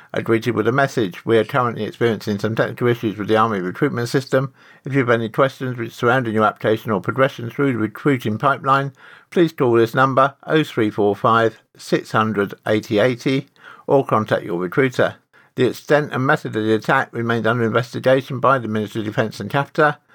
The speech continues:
The exact point of entry is yet to be pinpointed.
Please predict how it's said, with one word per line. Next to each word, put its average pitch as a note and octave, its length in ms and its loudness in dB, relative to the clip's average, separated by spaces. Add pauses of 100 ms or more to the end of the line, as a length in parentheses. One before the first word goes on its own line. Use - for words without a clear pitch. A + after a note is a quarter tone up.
(240)
The - 60 -6
exact - 280 -2
point A#2 160 -2
of G#2 80 -8
entry A2+ 340 0
is G#2+ 160 0
yet G#2+ 140 0
to - 80 -14
be G2+ 100 -4
pinpointed. B2 760 -2